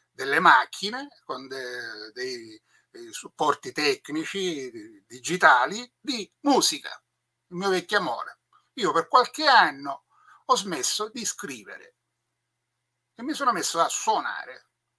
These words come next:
con le macchine digitali. Questa faccenda delle macchine digitali per me è importante per un motivo molto preciso. Le macchine digitali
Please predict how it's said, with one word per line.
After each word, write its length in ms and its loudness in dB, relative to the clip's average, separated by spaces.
con 120 4
le 80 0
macchine 340 -2
digitali. 760 -10
Questa 240 -2
faccenda 440 4
delle 180 2
macchine 300 0
digitali 580 4
per 160 -2
me 160 -2
è 60 -2
importante 760 -2
per 160 -8
un 140 -6
motivo 420 -4
molto 640 0
preciso. 600 -10
Le 120 -4
macchine 360 2
digitali 680 -2